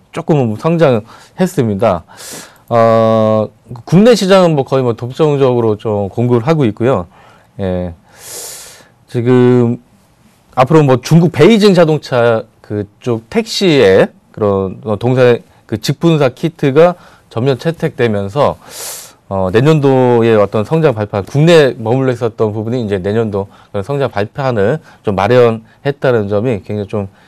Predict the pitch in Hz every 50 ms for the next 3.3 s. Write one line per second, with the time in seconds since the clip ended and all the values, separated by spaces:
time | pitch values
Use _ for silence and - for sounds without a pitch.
0 | _ _ - 107 101 95 - 107 101 - - 135 151 147 170 151 127 117 107 98
1 | 95 92 90 95 - 113 104 107 101 98 92 87 92 90 - _ - - - -
2 | - _ _ _ _ - 147 160 - 233 233 220 202 208 185 196 185 151 180 180
3 | 175 180 185 190 180 170